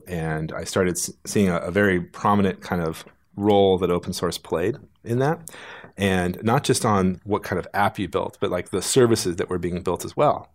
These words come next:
You know, I would see people using Ruby and Python and things like that. And, uh, now that I'm at Microsoft, again, what I've seen is this, the company as a whole has just embraced open source, right? And so we saw yesterday with the, when, um,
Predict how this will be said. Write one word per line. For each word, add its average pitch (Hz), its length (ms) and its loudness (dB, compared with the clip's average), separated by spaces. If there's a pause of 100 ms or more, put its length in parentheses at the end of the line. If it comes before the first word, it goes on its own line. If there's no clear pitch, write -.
(140)
You 98 140 -4
know, 87 100 0
I 85 60 -2
would 82 140 -4
see - 120 -2
people 82 340 -4
using 78 300 -6
Ruby 78 340 -6
and 76 160 -12
Python - 640 -8
and - 140 -18 (420)
things 92 220 0
like 85 160 -2
that. - 400 -6 (280)
And, 87 320 0
uh, 80 280 0 (480)
now 107 220 4
that 98 100 4
I'm 87 120 2
at 85 120 -4
Microsoft, - 600 -2
again, 90 480 0
what 90 100 2
I've 85 100 2
seen 107 220 4
is 85 200 2
this, - 240 -2
the - 180 -18
company 110 320 0
as 73 80 -4
a - 40 -8
whole 113 360 2
has 87 140 -4
just 85 180 -4
embraced 90 580 2
open 80 240 -4
source, - 480 -8
right? - 380 -10
And 98 120 -6
so 87 120 -4
we 82 100 -4
saw 87 220 2
yesterday 87 480 4
with 80 220 -2
the, 80 220 -4 (520)
when, 82 240 0
um, 76 340 -4